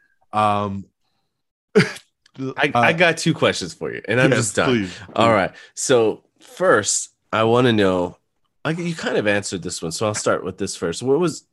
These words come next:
Speaker 2: um, your, your favorite moment or favorite scene throughout the, in, in this movie? So, like, you kind of already touched on, like, the reuni-,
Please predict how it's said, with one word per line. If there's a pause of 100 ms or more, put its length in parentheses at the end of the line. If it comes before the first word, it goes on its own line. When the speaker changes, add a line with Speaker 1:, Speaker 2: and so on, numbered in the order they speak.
Speaker 2:
um,
your, (120)
your
favorite (480)
moment
or
favorite
scene (420)
throughout
the, (280)
in,
in
this
movie?
So,
like,
you
kind
of
already
touched
on,
like,
the
reuni-,